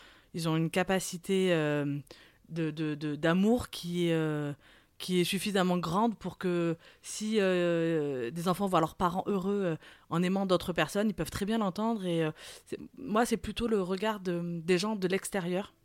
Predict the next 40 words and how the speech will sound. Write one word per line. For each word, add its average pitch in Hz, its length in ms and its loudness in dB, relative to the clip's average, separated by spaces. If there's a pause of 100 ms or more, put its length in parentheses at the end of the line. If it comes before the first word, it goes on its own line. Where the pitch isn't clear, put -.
(460)
Si - 280 -6
eux, 240 80 2
ils 233 80 4
racontent 202 420 0
à 190 40 2
l'extérieur, 185 600 0 (340)
et, 180 180 4
euh, 175 100 4
moi, 202 160 4
c'est 214 100 -2
ma 156 140 4
crainte, 214 240 -4
c'est 180 140 -4
les, 165 180 0
euh, 151 160 -2
les, 147 200 -4
euh, 139 180 -4
ça - 80 -10
serait 160 100 -10
plutôt 175 240 -6
les, 147 180 -2 (420)
les, 160 260 0
euh, 143 200 0
les 147 60 0
services 165 320 2
sociaux, 214 580 4
euh, 185 220 4
le 170 80 2
regard 165 340 0
des 170 180 2
gens, 196 300 -2
ce - 120 -8
qu'ils - 200 -12
peuvent 165 340 0
faire, 165 340 -2
euh, 147 280 0 (400)
penser 214 540 2
et 180 80 -2
faire, 175 240 2
euh, 165 260 4